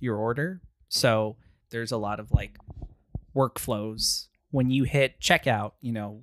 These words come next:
we need to check if whatever you ordered is available. And then if it is, go talk to something else and then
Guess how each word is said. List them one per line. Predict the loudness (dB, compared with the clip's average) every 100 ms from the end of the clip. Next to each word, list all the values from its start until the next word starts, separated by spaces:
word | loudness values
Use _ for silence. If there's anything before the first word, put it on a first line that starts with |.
| -12
we | -6 -4
need | -4 -6 -8
to | -6 -6 -6 -10 -16 _ _ _ -2
check | 2 4 2
if | -6 -18 _ 2
whatever | 4 4 2
you | -2 -2
ordered | -2 -2 -4
is | -2
available. | 4 6 6 2 -4 -6 -10
And | -10
then | -8 -6 -4
if | -4 2
it | 4
is, | 6 4 0 -8 _ _
go | 2 4 2 0
talk | 2 2 2
to |
something | -2 -4 -2 0
else | 2 2 -2
and | -4 -6
then | -6 -10